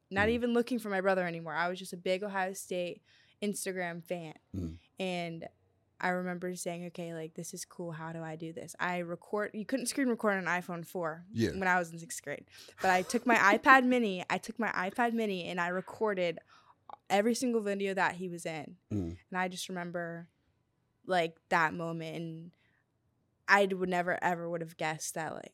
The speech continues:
Speaker 1: this is, that's where I would, that's what I would be doing now.
Speaker 2: Mm.
Speaker 1: Yeah.
Speaker 2: Wow. So, um, you brought up social media. So would you, uh, would you agree that oftentimes you could be your biggest critic?
Speaker 1: Yeah, for sure.
Speaker 2: Okay.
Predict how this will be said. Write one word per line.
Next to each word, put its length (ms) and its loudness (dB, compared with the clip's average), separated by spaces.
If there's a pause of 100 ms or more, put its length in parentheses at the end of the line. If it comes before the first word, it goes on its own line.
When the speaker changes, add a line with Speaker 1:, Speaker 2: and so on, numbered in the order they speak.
(100)
Speaker 1:
this 220 -4
is, 120 -12 (120)
that's 360 -2
where 180 -6
I 160 -2
would, 320 -12
that's 220 2
what 80 6
I 100 8
would 100 0
be 80 -6
doing 280 -8
now. 260 -6 (180)
Speaker 2:
Mm. 280 -2 (500)
Speaker 1:
Yeah. 200 -14 (220)
Speaker 2:
Wow. 440 -4
So, 540 -2 (840)
um, 480 2 (280)
you 100 -6
brought 200 6
up 80 0
social 300 0
media. 300 2
So 160 -2
would 320 -4
you, 280 -4
uh, 400 -4 (420)
would 140 0
you 80 8
agree 260 4
that 140 4
oftentimes 580 0
you 60 -4
could 160 -6
be 100 -4
your 200 -2
biggest 420 -6
critic? 320 -6 (420)
Speaker 1:
Yeah, 280 -4
for 160 -6
sure. 260 -12 (140)
Speaker 2:
Okay. 220 -6